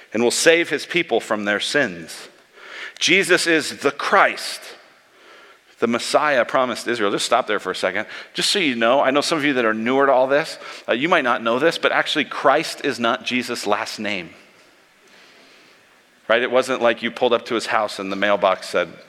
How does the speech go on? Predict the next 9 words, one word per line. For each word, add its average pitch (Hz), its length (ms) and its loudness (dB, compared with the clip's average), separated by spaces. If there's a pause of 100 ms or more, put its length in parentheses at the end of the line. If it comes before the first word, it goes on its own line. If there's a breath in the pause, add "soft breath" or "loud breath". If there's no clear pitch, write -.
"The 107 160 -4
Christs," - 800 -2 (720 loud breath)
you 113 80 0
know? 110 200 -2 (1080 loud breath)
It, - 340 -4
Christ 165 360 2
is 143 100 -6
a 127 60 -4
title. 127 580 -2